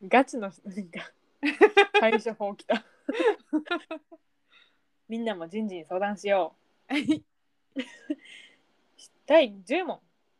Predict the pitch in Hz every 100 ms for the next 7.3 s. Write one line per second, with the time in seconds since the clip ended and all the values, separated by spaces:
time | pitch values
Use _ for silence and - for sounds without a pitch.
0 | _ _ _ _ _ _ _ 214 370 440
1 | 330 233 202 185 185 190 190 196 220 202
2 | 175 214 190 156 _ _ 175 226 220 247
3 | 254 254 302 254 185 170 185 170 190 170
4 | 220 220 175 156 - 269 302 320 330 330
5 | 330 277 - 349 349 - - _ _ _
6 | 247 294 339 370 349 233 320 359 - 349
7 | 330 - 349